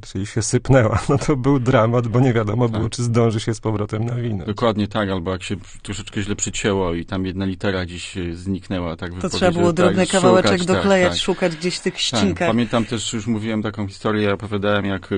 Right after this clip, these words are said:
Speaker 2: koleżanka pojechała nagrać materiał do, do schroniska dla zwierząt, nagrała psy, później przykleiła te psy odwrotnie i tak dziwnie szczekały na antenie.
Speaker 1: Zamiast hał, hał było łach, łach. To trochę jak z tą
Speaker 2: Dokładnie.
Speaker 1: relacją z chińskiego spotkania.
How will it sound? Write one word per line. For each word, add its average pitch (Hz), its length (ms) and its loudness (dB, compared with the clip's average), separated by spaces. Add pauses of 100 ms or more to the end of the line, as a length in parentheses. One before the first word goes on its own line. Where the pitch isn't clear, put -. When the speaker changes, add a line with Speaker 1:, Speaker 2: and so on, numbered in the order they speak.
Speaker 2:
koleżanka 101 460 -2
pojechała 98 400 -2
nagrać 98 400 -6
materiał 95 460 -6
do, 95 220 -6
do 95 120 -6
schroniska 123 480 -2
dla 85 120 -6
zwierząt, 87 500 -10 (120)
nagrała 95 400 -4
psy, 92 420 -8
później 104 240 -6
przykleiła 98 600 -4 (600)
te 101 100 -6
psy - 200 -6
odwrotnie 95 480 -2
i 92 60 -6
tak 92 180 -6
dziwnie 95 280 -4
szczekały 92 420 -4
na 85 80 -6
antenie. 90 480 -4
Speaker 1:
Zamiast 98 360 0
hał, 107 160 0
hał 107 240 2
było 104 260 2 (200)
łach, 107 340 0
łach. 98 260 2
To 95 160 -10
trochę 98 320 -6
jak 101 240 -2
z - 60 -10
tą 101 100 -2
Speaker 2:
Dokładnie. 101 220 0
Speaker 1:
relacją 87 260 0
z - 80 -2
chińskiego 107 460 2
spotkania. - 600 -4